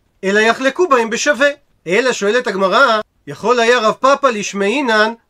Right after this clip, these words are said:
רק את המשפט של כתובה נעשית מותר לחברתה, ואנא ידענה,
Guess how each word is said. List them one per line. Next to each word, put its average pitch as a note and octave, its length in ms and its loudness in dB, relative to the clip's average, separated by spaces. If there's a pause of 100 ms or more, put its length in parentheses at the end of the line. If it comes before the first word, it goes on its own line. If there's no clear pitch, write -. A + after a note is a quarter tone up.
רק B3+ 240 0
את C4 120 -4
המשפט A3+ 540 0
של G3+ 140 -10
כתובה B3 420 -2
נעשית A3 420 -4
מותר A3 340 -4
לחברתה, F#3+ 640 -4 (320)
ואנא D#3 340 -2
ידענה, A3 720 2